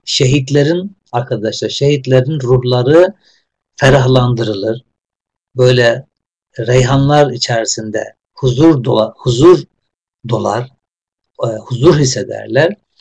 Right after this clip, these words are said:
Ama kafirlerin ruhları ateşe atılır. Onlar da orada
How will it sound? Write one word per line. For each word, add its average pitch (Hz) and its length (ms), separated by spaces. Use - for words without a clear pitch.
Ama 123 320
kafirlerin 117 640
ruhları 113 600
ateşe 127 420
atılır. 131 480
Onlar 117 360
da 107 120
orada 123 380